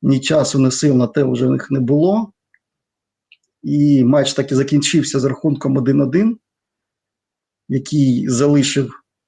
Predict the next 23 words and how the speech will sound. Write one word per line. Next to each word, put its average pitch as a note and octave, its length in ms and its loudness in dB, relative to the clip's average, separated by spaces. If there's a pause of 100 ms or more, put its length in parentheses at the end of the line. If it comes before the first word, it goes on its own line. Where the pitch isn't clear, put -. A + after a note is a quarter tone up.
(560)
збірну C3 520 0
Росії B2+ 440 0
на C3 120 4
третьому C3 520 0
місці. F#3+ 520 0 (1080)
Вони C3+ 240 2
взагалі B2 380 0
нікуди, B2 320 0
ніколи, B2+ 500 0
нікуди B2+ 380 -2
не B2 100 2
попали, F3 380 -2
не C#3 80 -2
потрапили. E3+ 520 -2 (1400)
Це, D3+ 260 -2
і D3+ 160 0
це C#3+ 160 -2
для C#3+ 120 2
них C3+ 200 2
був B2+ 200 0
просто - 460 -2
колосальніший C#3+ 840 0
удар. B2 280 -6